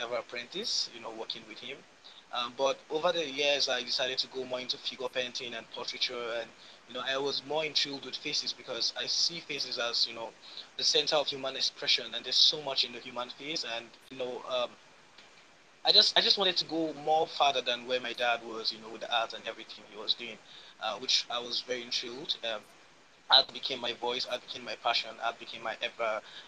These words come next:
like, every day I just, I was so, like, my addiction, actually, I call it my addiction because I, I can't go day, a day without, you know, painting or creating art. Or, or, yeah, I've done hundreds of works over the years, and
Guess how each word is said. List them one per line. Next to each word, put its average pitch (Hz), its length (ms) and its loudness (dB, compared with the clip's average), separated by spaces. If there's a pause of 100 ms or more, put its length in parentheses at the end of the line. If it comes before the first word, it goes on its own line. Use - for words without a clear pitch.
(180)
like, 110 200 -6
every 143 260 0
day 143 140 2
I 139 80 4
just, - 600 6
I 131 120 0
was 131 100 0
so, 143 220 4
like, 127 320 -4
my 131 140 -4
addiction, 117 420 2
actually, 107 420 -2
I 110 80 2
call - 220 -10
it 104 60 -18 (100)
my 117 60 -4
addiction 113 360 2
because 110 340 -6 (380)
I, 101 200 2
I - 20 0
can't 139 260 -2
go 131 120 -2
day, 127 400 -4
a 127 60 -4
day 139 180 -4
without, 117 400 -2
you 120 80 -8
know, 113 160 -6 (280)
painting 123 380 -4
or 113 220 -6
creating 117 320 -6
art. 110 280 -4
Or, 110 120 -12 (600)
or, 82 80 -10 (300)
yeah, 123 220 -2
I've 117 120 -8
done 131 200 0
hundreds 131 500 -2
of 113 140 -8
works 120 260 0
over 120 160 0
the 120 80 -4
years, 117 340 -4
and 107 200 -8